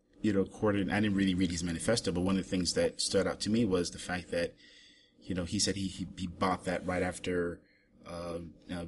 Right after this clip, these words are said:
Dylan Roof, you know, did the shooting in, in, uh, in South Carolina. And, and I'm thinking to myself, is that what this is coming down to,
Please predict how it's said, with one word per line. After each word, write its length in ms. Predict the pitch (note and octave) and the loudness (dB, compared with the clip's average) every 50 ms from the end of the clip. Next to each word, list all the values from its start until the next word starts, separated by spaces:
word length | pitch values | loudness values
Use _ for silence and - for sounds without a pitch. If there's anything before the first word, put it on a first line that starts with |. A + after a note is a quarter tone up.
| D#2+ - | -8 -4
Dylan 260 | - F#2+ F#2 F2+ F#2 | -2 0 2 2 4
Roof, 380 | G#2 A#2+ G#2+ F2+ - - - - - - | 4 4 4 2 0 -6 -12 -16 -16 -10
you 100 | - F2+ | -6 -6
know, 60 | F2 | -4
did 120 | E2 F2+ E2+ | -2 -2 -2
the 60 | E2+ | -2
shooting 420 | E2 - F#2 F2 E2+ F2 E2+ D#2+ - | -2 -4 -4 -4 -4 -4 -6 -6 -8
in, 300 | E2+ E2+ E2 E2 D#2 - - | -8 -8 -6 -8 -8 -10 -12
in, 300 | - F2 E2+ D#2+ D#2+ D#2+ | -12 -12 -10 -10 -10 -10
uh, 220 | D#2 D#2 D2+ D2+ D2+ D2+ D2 - - _ _ _ _ _ _ _ - - | -10 -12 -12 -14 -16 -18 -20 -20 -20 _ _ _ _ _ _ _ -18 -10
in 80 | - F2+ | -6 -6
South 200 | - F2+ - - | -6 -6 -6 -6
Carolina. 380 | - G2 A2 C3 - - - - - - - - - - - - - | -6 -4 -4 -4 -4 -6 -8 -14 -18 -20 -20 -20 -20 -20 -20 -14 -6
And, 380 | - G2+ G2 F#2 F2+ F2 F2 - - - - - _ _ _ _ _ _ _ _ _ _ _ _ _ _ _ _ _ _ _ _ _ _ _ _ _ _ _ _ _ _ _ _ _ _ - | -4 -2 0 0 0 -2 -4 -8 -12 -20 -20 -20 _ _ _ _ _ _ _ _ _ _ _ _ _ _ _ _ _ _ _ _ _ _ _ _ _ _ _ _ _ _ _ _ _ _ -6
and 120 | A2+ A#2 | -4 -4
I'm 60 | B2 B2 | -4 -6
thinking 240 | - B2+ A#2+ A#2+ | -6 -4 -2 0
to 60 | A2+ G#2+ | 0 2
myself, 640 | G#2+ G#2 G#2 - - C3+ B2 A2 G#2 G#2 - - - _ _ _ _ _ _ _ _ _ _ _ _ - - - | 0 0 0 0 0 2 0 0 0 -4 -8 -16 -20 _ _ _ _ _ _ _ _ _ _ _ _ -16 -10 -6
is 120 | - - | -2 0
that 140 | A3+ A#3+ - | 2 2 2
what 100 | C4+ A3+ | 0 -2
this 120 | - - | -2 -2
is 120 | G2+ F#2+ - | -2 -2 -2
coming 260 | - G#2 F#2+ F#2+ F2+ | 0 0 0 0 0
down 300 | E2+ F#2 G2+ A2 B2 B2 | 0 0 0 0 -2 -4
to, 140 | - - | -6 -8